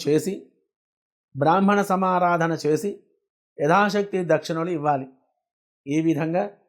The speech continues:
వైకుంఠ చతుర్దశి నాడు ఉపవసించినటువంటి వాడు, విష్ణు పూజ చేసిన వాడు తప్పక వైకుంఠాన్ని పొందుతూ ఉన్నాడు. ఓ బ్రాహ్మణులారా, మీరు సంతోషించుట చేత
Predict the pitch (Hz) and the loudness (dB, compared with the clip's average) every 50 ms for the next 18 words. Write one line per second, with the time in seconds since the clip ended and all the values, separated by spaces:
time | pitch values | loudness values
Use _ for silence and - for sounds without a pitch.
0 | _ _ _ _ _ _ _ - 139 165 180 180 190 185 180 170 175 170 - 147 | _ _ _ _ _ _ _ -2 0 0 0 0 -2 -2 0 0 -2 0 -2 -4
1 | 151 160 165 165 160 170 165 165 170 170 170 175 185 196 226 226 226 - _ _ | 0 0 0 2 2 0 0 0 -2 -2 0 0 0 -2 -2 -8 -10 -16 _ _
2 | _ _ _ _ _ _ _ _ - 135 139 180 180 180 190 185 180 185 185 170 | _ _ _ _ _ _ _ _ -10 -8 -4 -2 -2 -2 -2 -2 -2 -4 -2 -2
3 | 180 170 170 160 165 160 160 156 156 151 151 160 180 196 214 220 - _ _ _ | -2 -2 -2 -2 -2 -4 -2 -2 0 0 0 0 0 -2 -4 -6 -12 _ _ _
4 | _ _ _ _ _ _ _ 135 139 135 - - 208 202 190 196 196 196 190 190 | _ _ _ _ _ _ _ -8 -6 -6 -4 -2 -2 0 2 2 2 2 4 2
5 | 185 180 170 170 175 170 165 180 165 160 156 156 160 170 190 214 208 - _ _ | 2 2 0 0 -2 -2 -2 -2 -2 0 0 2 0 0 0 -2 -6 -10 _ _
6 | _ _ _ _ _ _ _ 156 147 147 190 185 170 190 185 175 156 151 165 175 | _ _ _ _ _ _ _ -4 -2 0 0 0 2 2 0 2 0 -2 -4 -6
7 | 160 147 147 160 165 - 175 175 156 156 165 165 170 170 156 156 151 156 160 160 | -4 -2 -2 -2 -2 -2 -4 -4 -2 -2 -2 -2 -2 -4 -4 -4 -6 -4 -4 -4
8 | 156 156 151 151 151 151 143 139 127 - - _ _ _ _ _ _ _ _ _ | -4 -4 -4 -2 -2 0 0 -2 -2 -6 -14 _ _ _ _ _ _ _ _ _
9 | _ _ - 147 151 156 147 143 135 143 156 151 160 170 165 160 165 160 160 170 | _ _ -4 -2 -2 -2 0 0 0 0 0 0 0 0 2 2 2 2 2 0
10 | 196 196 - _ _ _ _ _ _ _ _ _ _ _ _ - 147 165 202 226 | -2 -2 -6 _ _ _ _ _ _ _ _ _ _ _ _ -6 -2 0 2 2
11 | 233 220 208 196 - 156 151 165 165 196 196 196 175 196 190 180 190 180 180 170 | 4 2 2 2 0 -2 -2 -2 -2 -2 -2 -2 -2 -2 -4 -4 -2 0 0 0
12 | 151 156 156 160 165 170 147 135 | 0 0 0 2 0 0 0 -2